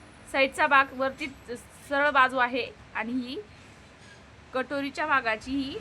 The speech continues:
उलटी बाजू आहे, म्हणजे अस्तरची बाजू वरती आलेली आहे. तर व्यवस्थित तुम्हाला जर इकडून जोडायचं असेल तर तुम्ही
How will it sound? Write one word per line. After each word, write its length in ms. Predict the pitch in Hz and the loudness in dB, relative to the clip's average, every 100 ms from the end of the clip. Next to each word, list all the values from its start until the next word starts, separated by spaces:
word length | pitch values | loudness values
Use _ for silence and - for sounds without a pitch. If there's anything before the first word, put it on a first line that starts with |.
| 254 | -6
उलटी 300 | 277 269 302 | -4 -2 2
बाजू 260 | 269 247 | 2 2
आहे, 180 | 277 277 | -2 -2
म्हणजे 220 | 254 247 240 | -2 0 0
अस्तरची 440 | 233 - 262 285 | 0 -4 -8 -2
बाजू 260 | 247 233 262 | -2 -2 -4
वरती 280 | 247 - 240 | -6 -2 0
आलेली 360 | 233 240 254 | 0 -2 -6
आहे. 220 | 233 240 247 | -4 -4 -4
तर 80 | 254 247 | -6 -8
व्यवस्थित 640 | 226 247 269 269 320 - - - - - - | -4 0 0 0 -10 -12 -20 -20 -20 -14 -4
तुम्हाला 320 | 302 320 320 | 4 4 4
जर 120 | 320 349 | 0 -4
इकडून 380 | 302 330 339 | -4 -4 -2
जोडायचं 320 | 330 302 285 277 | 4 4 4 0
असेल 320 | 302 311 285 | -2 -8 -6
तर 80 | 269 | -8
तुम्ही 300 | 311 294 | -6 -6